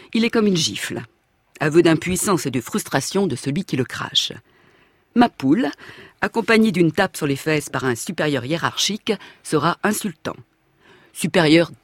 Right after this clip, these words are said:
qui d'ailleurs trouvera que la poule en question manque singulièrement d'humour. Chanté sur l'air de Ma poupoule, ma poupoule vient,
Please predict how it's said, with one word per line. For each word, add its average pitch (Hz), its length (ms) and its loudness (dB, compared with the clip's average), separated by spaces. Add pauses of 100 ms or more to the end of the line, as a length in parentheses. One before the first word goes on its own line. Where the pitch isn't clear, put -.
(120)
qui - 80 -8
d'ailleurs 135 440 2
trouvera 170 340 0
que 160 80 -4
la 127 120 0
poule 175 200 -2
en 131 60 0
question 208 440 -4 (260)
manque 196 260 2
singulièrement 131 520 0
d'humour. 175 520 2 (880)
Chanté 240 300 2
sur 202 160 0
l'air 190 240 4
de 156 100 6
Ma 151 200 6
poupoule, 165 560 -4
ma 131 180 2
poupoule - 440 -6
vient, - 360 0